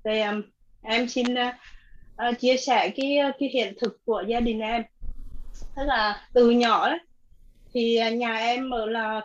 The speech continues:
thuần nông dân, à, có sáu người con, rất là nghèo, không có làm thêm cái nghề gì. Nhưng mà khi mà lớn lên á, thì mình thấy một số người ở trong làng á, người ta đi nước ngoài và người ta gửi tiền về, ta xây nhà thờ này, xây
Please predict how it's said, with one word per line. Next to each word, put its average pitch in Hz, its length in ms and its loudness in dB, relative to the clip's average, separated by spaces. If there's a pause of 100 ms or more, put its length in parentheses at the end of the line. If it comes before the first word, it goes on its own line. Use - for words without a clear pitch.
thuần 240 240 0
nông 240 280 -2
dân, 269 240 -6 (340)
à, 202 240 -8
có 220 140 -4
sáu 185 300 -4
người 269 240 2
con, 240 380 0
rất 359 200 -2
là 269 100 -2
nghèo, 233 300 -2
không 254 160 -6
có 285 100 -6
làm 233 220 -4 (100)
thêm 240 220 -4
cái 269 80 -8
nghề 233 320 -4
gì. 202 140 -8 (800)
Nhưng 262 80 -8
mà 240 240 -2
khi 262 140 -4
mà 240 200 -4
lớn 214 360 -2
lên 254 300 -2
á, 294 200 -6
thì 247 100 -4
mình 226 220 -4
thấy 190 180 -6
một 226 260 -2
số 185 160 -2
người 247 260 0
ở 202 120 -6
trong 233 140 -6
làng 233 340 -4
á, 262 160 -8
người 240 180 -6
ta 240 280 -4 (460)
đi 247 160 -2
nước 277 200 -4
ngoài 233 340 -4
và 214 80 -4
người 214 240 -6
ta 240 60 -4 (100)
gửi 226 260 0
tiền 214 260 0
về, 196 220 -6
ta 233 100 -6
xây 240 300 0
nhà 220 240 -2
thờ 214 440 0
này, 202 140 -6 (100)
xây 233 280 2